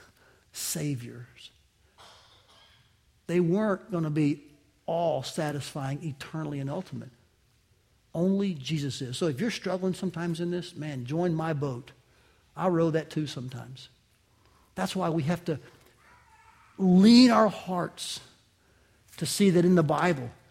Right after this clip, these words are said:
it's not about David. Just like in our life, it's not about Al Mohler or David Platt. Are you with me? And your church is not about Todd Stiles. This is about Jesus Christ. So let's turn our hearts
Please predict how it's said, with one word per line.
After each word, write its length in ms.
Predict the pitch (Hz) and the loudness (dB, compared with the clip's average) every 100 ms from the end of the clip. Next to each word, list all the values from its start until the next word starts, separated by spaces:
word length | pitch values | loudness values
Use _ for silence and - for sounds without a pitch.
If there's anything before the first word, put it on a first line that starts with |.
| - - - | -20 -20 -2
it's 420 | 196 - - - | -2 -2 -8 -4
not 380 | 165 165 180 202 - | 0 2 2 -2 -2
about 540 | 165 139 160 160 139 | -6 -2 -2 -2 -4
David. 520 | 143 147 143 147 143 - _ _ | -4 -2 -4 -4 -10 -12 _ _
Just 180 | 190 180 | -8 -2
like 140 | 180 | 0
in 100 | 175 | 2
our 100 | 170 | 2
life, 260 | 160 170 180 | 2 0 0
it's 120 | - | -4
not 160 | 170 170 | -2 -2
about 240 | 165 160 | -2 -2
Al 200 | 160 170 | 0 0
Mohler 380 | 165 160 175 165 | 2 2 2 0
or 60 | |
David 360 | 139 156 147 143 | -2 -2 -2 -6
Platt. 300 | - 165 135 | -4 -4 -2
Are 60 | 131 | -4
you 120 | 131 | -4
with 200 | 151 - | -4 -2
me? 180 | 165 160 - - - | -4 -4 -10 -20 -8
And 200 | 151 156 | -2 2
your 120 | 196 | 2
church 240 | 202 190 180 | 2 -2 -2
is 100 | 160 | -2
not 160 | 170 | 0
about 240 | 160 165 - | 0 -2 -4
Todd 260 | 160 147 | -6 -6
Stiles. 500 | - 170 151 135 123 - - | -6 -8 -6 -8 -10 -18 -16
This 340 | 135 165 180 - | -2 2 2 -2
is 260 | 185 156 | -6 -6
about 580 | - 131 160 151 - - | -4 -2 0 0 -2 -10
Jesus 920 | 131 135 165 170 - 180 - - - - | -6 0 2 2 2 -2 -2 -8 -14 -12
Christ. 880 | - 135 117 117 - - - - - _ _ _ _ _ _ _ _ _ _ _ _ _ _ _ _ _ _ _ _ _ _ _ _ _ _ _ _ _ _ _ | -10 -8 -8 -8 -6 -4 -4 -6 -16 _ _ _ _ _ _ _ _ _ _ _ _ _ _ _ _ _ _ _ _ _ _ _ _ _ _ _ _ _ _ _
So 120 | - | -2
let's 140 | 180 - | -2 0
turn 180 | 185 | 0
our 100 | 170 | 0
hearts 540 | 156 165 131 - - | 0 0 -2 -4 -12